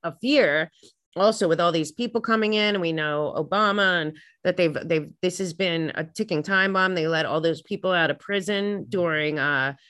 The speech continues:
covid. You know, I, I don't want it to go there, but, you know, they're calling all the patriots and people that love America domestic terrorists, where most of us are armed. And at the end of the day, we're not doing that. But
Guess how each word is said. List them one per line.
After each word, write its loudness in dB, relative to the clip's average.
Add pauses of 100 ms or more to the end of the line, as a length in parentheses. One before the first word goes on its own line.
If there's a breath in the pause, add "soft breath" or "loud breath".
(180 soft breath)
covid. 4 (280 soft breath)
You 0
know, 2
I, 0
I 4
don't 0
want 2
it -4
to -8
go 0
there, -4
but, 0
you 2
know, 4
they're -2
calling 0
all -2
the -4
patriots 0
and -6
people -4
that 0
love 0
America 0
domestic -4
terrorists, -2
where 2
most 0
of 0
us 0
are -2
armed. 2 (460 soft breath)
And 2
at -4
the 0
end -2
of -2
the 0
day, 0
we're -2
not 0
doing -4
that. -6 (260)
But 2